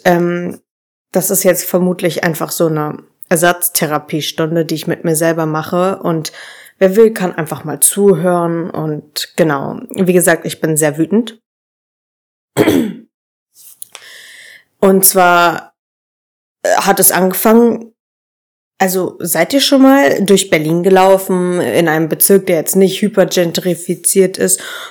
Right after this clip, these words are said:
und, ähm, hab bei, wirklich bei jedem Obdachlosen mal angehalten, dem Geld gegeben oder dem vielleicht auch zugehört, mal gefragt, warum die obdachlos sind oder irgendwie sowas so.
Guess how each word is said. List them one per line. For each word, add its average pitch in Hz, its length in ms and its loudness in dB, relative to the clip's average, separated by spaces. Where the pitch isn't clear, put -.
und, 185 380 2
ähm, 180 360 0
hab 220 220 -8
bei, 190 420 -2
wirklich 202 260 0
bei 185 80 2
jedem 196 280 4
Obdachlosen 175 560 -2
mal 147 60 0
angehalten, 220 600 4
dem 170 200 0
Geld 170 260 2
gegeben 185 480 4
oder 160 240 2
dem 156 160 -2
vielleicht 147 260 -6
auch 156 80 -6
zugehört, 196 600 2
mal 151 80 -4
gefragt, 143 380 -10
warum 156 260 -4
die 156 160 -2
obdachlos 180 520 -2
sind 175 120 -2
oder 165 240 2
irgendwie 226 380 2
sowas 180 460 0
so. 190 160 2